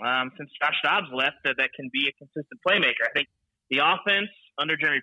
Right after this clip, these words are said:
Pruitt, the way that it was designed, all those things was a factor.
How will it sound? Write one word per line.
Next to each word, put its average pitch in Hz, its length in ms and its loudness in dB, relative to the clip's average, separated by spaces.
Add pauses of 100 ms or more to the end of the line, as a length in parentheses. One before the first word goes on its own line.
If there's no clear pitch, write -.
Pruitt, 175 280 0 (520)
the 135 60 -4
way 147 100 0
that 143 120 0
it 135 100 -2
was 123 160 -6
designed, 226 560 2 (200)
all 185 180 2
those 196 260 0
things 202 300 -2
was 143 100 -10
a 127 160 -18
factor. 196 400 2